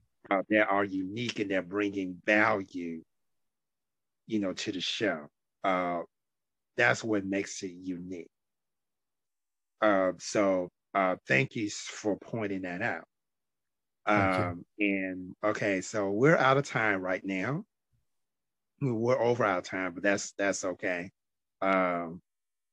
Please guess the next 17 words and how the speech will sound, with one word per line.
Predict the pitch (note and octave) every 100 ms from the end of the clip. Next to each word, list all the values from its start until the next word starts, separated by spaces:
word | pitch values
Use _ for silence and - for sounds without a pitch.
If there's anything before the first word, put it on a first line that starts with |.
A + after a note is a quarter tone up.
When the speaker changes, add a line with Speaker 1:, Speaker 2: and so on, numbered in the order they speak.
| _ _ -
Speaker 1:
sometimes | - B2 C3+ A#2 A2
when | G#2
we | G#2
do | G2+ A2+
have | A2 G#2+ F#2+
these | F#2+
interact-, | - G#2 F#2+ F#2 F2 - - - - -
interactive | A2 G2+ F#2+ F#2+ G2 G2+
conversations, | G#2 F#2+ - G2 G2 F#2+
we | G2
do | G2+ G#2+
run | F#2+ F#2+ F#2+
over, | F#2+ F2+ F#2
but | F#2 F#2+
that's, | G2 G2 -
that's | G2 F#2+
okay. | G2 F#2 B2+ F#2 E2